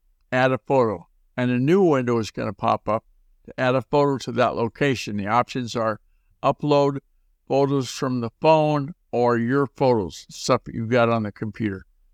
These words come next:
So select a photo, and that photo is gonna be submitted and will appear pretty soon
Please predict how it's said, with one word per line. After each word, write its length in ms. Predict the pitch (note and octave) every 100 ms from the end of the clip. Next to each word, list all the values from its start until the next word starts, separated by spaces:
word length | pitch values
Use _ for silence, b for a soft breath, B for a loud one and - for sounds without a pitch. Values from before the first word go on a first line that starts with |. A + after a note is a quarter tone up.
| _ -
So 400 | - D3+ A#2+ - -
select 460 | - C#3 E3 -
a 40 | F#3
photo, 560 | - F3+ D3+ C3+ B2+ _
and 180 | - B2
that 220 | C3+ C3+ -
photo 360 | D3 C#3+ C3+
is 100 | B2
gonna 240 | - C3+ B2+
be 160 | A#2
submitted 640 | A#2+ - A2+ B2 B2+ B2 A2+
and 160 | A2
will 220 | A#2 A2+
appear 360 | G2+ - B2+ A#2+
pretty 380 | - - F#3 C#3
soon 540 | - G#3 E3 A#2 A#2